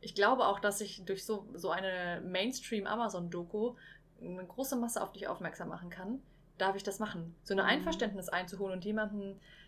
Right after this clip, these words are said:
Speaker 1: das Vertrauen, äh, zu wecken. Ich meine, wir beide, wir arbeiten in der Filmbranche, wir wissen, wie wir Interviewpartner mit Fingerspitzengefühl irgendwie dazu bewegen, zu etwas zuzustimmen oder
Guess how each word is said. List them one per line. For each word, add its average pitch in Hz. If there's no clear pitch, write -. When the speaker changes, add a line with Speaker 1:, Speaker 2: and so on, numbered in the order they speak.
Speaker 1:
das 196
Vertrauen, 240
äh, -
zu -
wecken. 196
Ich 190
meine, 185
wir 196
beide, 190
wir 180
arbeiten 185
in 180
der 175
Filmbranche, 180
wir 175
wissen, 202
wie 170
wir 175
Interviewpartner 175
mit 175
Fingerspitzengefühl 175
irgendwie 175
dazu 175
bewegen, 180
zu -
etwas -
zuzustimmen 185
oder 180